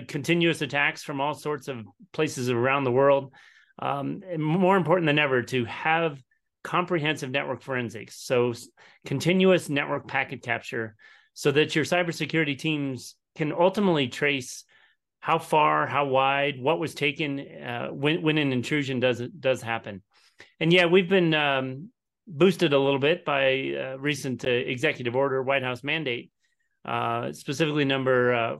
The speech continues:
fourteen zero two eight, uh, where in that mandate, they're requiring government agencies, I think by twenty twenty-four, if I'm not mistaken, uh, have to have, uh, seventy-two hours worth of look back,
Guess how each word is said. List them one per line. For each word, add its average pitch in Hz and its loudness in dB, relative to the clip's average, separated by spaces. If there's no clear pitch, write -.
fourteen 147 -4
zero 143 2
two 151 -6
eight, 151 -2
uh, 127 -4
where 135 2
in 165 0
that 147 2
mandate, 135 0
they're 131 -4
requiring 151 0
government 131 0
agencies, 131 -2
I - -8
think 233 -10
by 151 0
twenty 175 -4
twenty-four, 156 -2
if 147 -6
I'm 135 -6
not 139 -6
mistaken, 151 -4
uh, 135 0
have - -2
to 156 0
have, 139 0
uh, 135 -6
seventy-two 156 0
hours 139 2
worth 131 -2
of 117 -4
look 175 0
back, 110 -8